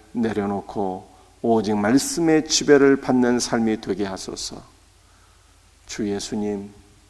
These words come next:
주님의 말씀이 내 안에 있는 모든 죄악을 밝히 드러낼 때 그 말씀 앞에 무릎 꿇고 회개하는 복된 삶이 바로 우리의 삶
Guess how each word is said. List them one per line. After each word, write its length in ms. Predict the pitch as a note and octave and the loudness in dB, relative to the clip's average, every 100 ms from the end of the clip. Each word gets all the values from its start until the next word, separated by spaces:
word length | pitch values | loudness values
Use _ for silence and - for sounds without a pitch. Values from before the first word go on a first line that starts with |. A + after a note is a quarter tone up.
| _ _ | _ _
주님의 400 | - C#3+ D3 C#3+ | -2 0 4 4
말씀이 480 | C3+ C3 - C3 B2+ | 4 2 0 0 0
내 160 | B2 B2 | 4 4
안에 200 | A#2+ A#2+ | 4 2
있는 200 | A#2+ A#2 | 0 2
모든 760 | A2+ A#2+ A#2+ C#3 D#3+ D#3+ D3 | 2 4 4 4 4 2 0
죄악을 520 | - C3+ B2+ A#2+ A#2 | 0 0 2 2 0
밝히 500 | A#2 - G#2+ - G#2+ | -2 -6 -6 -2 -2
드러낼 460 | - - G#2 F#2+ F#2+ - | -2 -4 -2 -2 -4 -4
때 600 | G2+ G2 G2 F#2+ G2+ - - - - - - | -2 0 0 -4 -8 -16 -20 -20 -20 -20 -16
그 100 | - | -8
말씀 420 | G#2 F#2 G2+ - G#2 | -2 -2 -2 0 0
앞에 280 | G2 - | 0 0
무릎 380 | G#2 A2 B2+ D3 | 2 6 6 6
꿇고 800 | C#3 D3 - - C#3 B2+ B2+ - - - - | 6 4 4 6 6 6 0 -10 -20 -12 2
회개하는 720 | C3 A2 G#2+ G2+ A2 G#2 F2 - - - - _ | 4 4 0 0 -2 -4 -8 -16 -20 -20 -20 _
복된 480 | - - - D3 C#3+ | -16 -12 -2 0 0
삶이 520 | C#3 C3 B2+ B2 A#2 | 0 -2 0 0 -2
바로 260 | A#2+ A#2+ A2+ | -4 0 2
우리의 440 | A2 G#2+ A2 G#2+ | 2 0 -2 -2
삶 460 | G2+ A2 G#2 G2+ | -4 -6 -4 -6